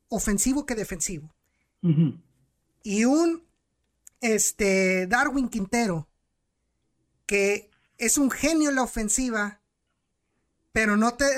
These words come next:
Speaker 1: no defien-, no defiende ni a su madre, este,
Speaker 2: <laughs>
Speaker 1: eh, ni a su, o sea, ¿por qué esa tendencia de que, aparte de que te su-, de que subes a Lundqvist, que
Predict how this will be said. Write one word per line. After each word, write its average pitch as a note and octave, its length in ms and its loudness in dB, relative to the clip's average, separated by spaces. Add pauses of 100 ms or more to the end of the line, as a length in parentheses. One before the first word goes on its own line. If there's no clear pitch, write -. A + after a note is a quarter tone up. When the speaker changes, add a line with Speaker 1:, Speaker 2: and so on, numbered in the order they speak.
(140)
Speaker 1:
no A#3 320 2
defien-, C#4 500 -2
no B3+ 160 0
defiende C4+ 520 -2
ni A#3+ 80 -2
a G#3+ 60 -2
su G#3+ 140 -2
madre, A3+ 520 -2 (840)
este, G3+ 960 0 (100)
Speaker 2:
<laughs> - 120 -20
Speaker 1:
eh, A3+ 220 -6 (360)
ni A3 140 0
a G3+ 80 -2
su, A#3 360 -6 (120)
o G#3 40 -10
sea, G#3+ 340 -2 (1000)
¿por A#3 300 -4
qué B3+ 320 0 (380)
esa B3+ 420 -2
tendencia A3 800 -6 (100)
de F3+ 200 -12
que, F#3 260 -12
aparte E4+ 520 -2
de D4 120 -2
que C4+ 100 -8
te A#3 140 -10
su-, C4 280 -6
de G#3 120 -12
que F#3+ 140 -8
subes C#4 440 -4
a G3 80 -2
Lundqvist, A3 680 -6 (640)
que F#3+ 200 -2